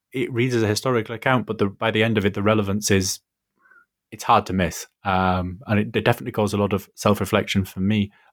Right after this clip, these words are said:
and, um, in my, in my, uh, field of studies. Um, so, uh, one last question,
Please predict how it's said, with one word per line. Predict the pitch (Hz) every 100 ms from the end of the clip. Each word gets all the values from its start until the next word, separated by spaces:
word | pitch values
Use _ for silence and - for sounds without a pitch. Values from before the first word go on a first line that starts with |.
| -
and, | 104 95 98 - _ 117
um, | 98 95 95 -
in | 101
my, | 104 -
in | 101
my, | 110 120 107 _ _ -
uh, | 95 90
field | - 95 90
of | -
studies. | 95 92 - - _ _ - - - - - _ _
Um, | 135 139 139 139 _ _ _ _ _ _ _ _ _ _
so, | - - 170 - _ _
uh, | 147 143 143 139 - _ _ _ -
one | 190
last | 175 131
question, | 107 95 - 87 92